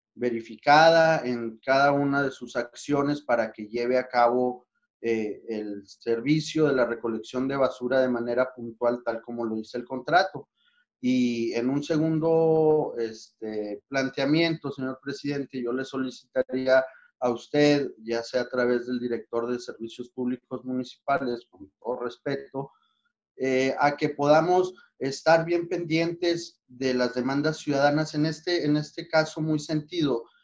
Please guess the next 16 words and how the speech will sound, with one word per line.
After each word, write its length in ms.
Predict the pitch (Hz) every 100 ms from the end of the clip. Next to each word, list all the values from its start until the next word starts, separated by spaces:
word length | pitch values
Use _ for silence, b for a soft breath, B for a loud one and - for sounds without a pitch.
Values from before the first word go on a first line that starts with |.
| b
y 180 | 131 131
que, 600 | - 131 123 117 110 -
eh, 240 | 113 107 104
si 260 | - - 117
la 120 | 117
empresa 560 | 113 151 170 170 180
no, 480 | 175 165 170 175 170
no 300 | 147 147 151 -
cumple 560 | 170 170 170 170 170
con 240 | 147 131 123
lo 180 | 117
que 100 | -
nos 220 | 110 107 _
prometió 640 | - 104 101 - 123 143 165
a 40 |
nosotros 580 | 160 - 147 160 160